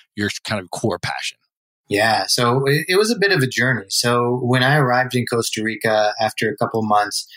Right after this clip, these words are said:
Speaker 2: Google wrote an algorithm that wiped out a lot of the income from the niche websites. And so that was a shock. So I started doing some contracting work online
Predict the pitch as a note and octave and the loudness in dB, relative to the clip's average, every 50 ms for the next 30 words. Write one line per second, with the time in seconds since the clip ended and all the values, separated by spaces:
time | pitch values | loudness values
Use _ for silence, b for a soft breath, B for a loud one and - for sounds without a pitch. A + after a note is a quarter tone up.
0 | B B B _ _ B2+ A2+ B2+ C#3+ D#3 D#3 C3+ A#2+ A#2+ A#2+ A2+ A2+ G#2+ G#2 G#2 | B B B _ _ 0 2 4 4 4 4 4 4 4 2 2 0 2 2 2
1 | G#2+ A2 G#2+ G#2 G#2 G#2 G#2 G2+ G#2 G2+ G2 G2 - - G2 G2 G2+ G2+ - G#2+ | 2 2 2 2 2 2 0 0 -4 -8 -10 -12 -8 -4 -2 -2 -2 0 0 2
2 | G#2 G#2 G2+ G2+ G2+ G2 G2 G2 G2 F#2+ F#2+ G2 G2+ - - A#2+ A#2+ B2 B2+ B2 | 2 2 2 0 -2 -4 -4 -8 -12 -16 -16 -14 -12 -6 -4 -2 0 2 0 0
3 | - - G#2 G2+ G2 G2 G2 G2 G2 G2 - - G2+ G2+ G2+ G#2 - - B2 A#2+ | -2 -4 -6 -6 -6 -6 -8 -8 -8 -8 -8 -6 -6 -4 -2 -2 -2 0 0 0
4 | A#2+ B2+ - - - - B B B B B B B B _ B2 G#2+ G#2+ A2 G#2+ | 0 0 -2 -4 -6 -6 B B B B B B B B _ 0 0 2 2 0
5 | G#2+ G#2+ G#2 - - - A#2+ A2+ A2 G#2+ G#2+ G#2 G#2+ - _ _ _ _ _ _ | 0 -2 -2 -2 0 0 2 2 2 2 2 0 -2 -4 _ _ _ _ _ _
6 | _ _ _ - B2 A#2+ B2+ A#2+ A2 G#2 G#2 G2+ - - G2+ F#2+ F2 - - - | _ _ _ 0 2 2 2 2 0 0 0 0 0 2 2 2 2 2 2 0
7 | - - A2 A2 - - - D3 D3 D3 D#3 C#3+ C3 C3+ C3+ B2+ - - A2+ G#2+ | 0 0 0 0 -2 0 0 0 2 2 2 4 4 4 4 2 0 0 -4 -4
8 | - - A2+ A#2 A#2 - A2+ A2 G#2+ - - G#2 G2+ G#2 G#2 G#2 G2+ - G2+ F#2+ | -2 0 0 0 0 0 0 -2 -2 -2 -6 -8 -4 -2 -2 -2 -2 -2 -2 -2
9 | F#2+ F#2+ F#2 F#2 F#2+ G2 G#2+ B2+ C#3 | -2 -2 -2 -2 -2 0 2 2 0